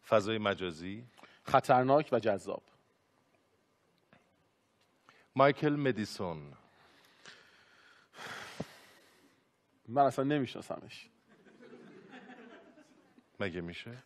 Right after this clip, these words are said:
Speaker 2: بله.
Speaker 1: چون مطالعاتت راجع به فوتبال، راجع به،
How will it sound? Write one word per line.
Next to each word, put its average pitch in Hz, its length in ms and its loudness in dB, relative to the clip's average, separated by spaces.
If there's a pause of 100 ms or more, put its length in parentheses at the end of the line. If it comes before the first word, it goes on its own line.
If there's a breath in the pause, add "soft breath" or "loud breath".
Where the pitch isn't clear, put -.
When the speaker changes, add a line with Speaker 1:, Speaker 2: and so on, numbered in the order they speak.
Speaker 2:
بله. 110 300 2 (1500)
Speaker 1:
چون 104 200 -8
مطالعاتت 101 760 -2
راجع 95 200 -4
به 101 80 -8
فوتبال، 107 540 -4
راجع 90 240 -8
به، 101 200 -8